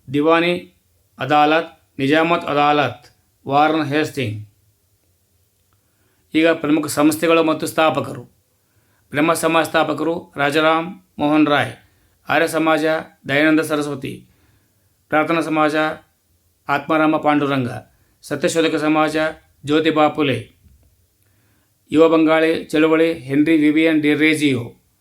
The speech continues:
ಆತ್ಮಗೌರವ ಚಳವಳಿ ಎ ವಿ ರಾಮಸ್ವಾಮಿ ನಾಯರ್, ಥಿಯಾಸಫಿಕಲ್ ಸೊಸೈಟಿ ಮೇಡಮ್ ಬ್ಲಾವಟ್ಸ್ಕಿ,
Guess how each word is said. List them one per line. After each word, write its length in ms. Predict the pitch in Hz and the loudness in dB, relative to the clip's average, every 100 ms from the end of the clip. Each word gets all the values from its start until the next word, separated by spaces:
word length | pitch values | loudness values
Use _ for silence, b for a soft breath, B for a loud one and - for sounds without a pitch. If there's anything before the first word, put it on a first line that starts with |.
| _ _ _ _ - | _ _ _ _ -2
ಆತ್ಮಗೌರವ 580 | 147 156 156 156 156 | -2 0 0 0 -2
ಚಳವಳಿ 480 | 156 156 156 156 160 170 - _ _ _ _ - | -2 0 2 2 0 -4 -14 _ _ _ _ -2
ಎ 100 | 147 | 2
ವಿ 100 | 156 165 | 4 4
ರಾಮಸ್ವಾಮಿ 560 | 143 151 160 160 151 | 2 2 0 0 2
ನಾಯರ್, 440 | 151 147 147 123 - _ _ _ _ - | 4 4 2 0 -6 _ _ _ _ -2
ಥಿಯಾಸಫಿಕಲ್ 560 | 147 165 160 143 160 | 0 0 -2 -4 -4
ಸೊಸೈಟಿ 500 | 151 147 156 156 160 160 b b b - | -4 -4 -4 -4 -6 -8 b b b -6
ಮೇಡಮ್ 260 | 139 151 | -2 0
ಬ್ಲಾವಟ್ಸ್ಕಿ, 580 | 139 147 156 143 - | 2 0 0 -4 -4